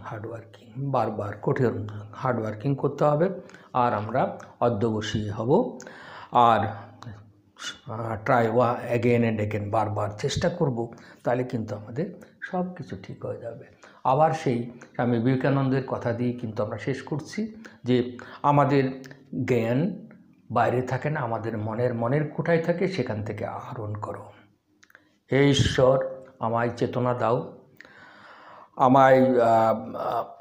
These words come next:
আহ, বিবেক দাও, আমায় বৈরাগ্য দাও, হ্যাঁ, যা অন্ধকার থেকে আমাদের আলোর পথে নিয়ে যাবে,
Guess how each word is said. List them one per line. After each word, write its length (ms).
আহ, 400
বিবেক 480
দাও, 280
আমায় 600
বৈরাগ্য 560
দাও, 560
হ্যাঁ, 140
যা 520
অন্ধকার 540
থেকে 240
আমাদের 400
আলোর 420
পথে 180
নিয়ে 220
যাবে, 320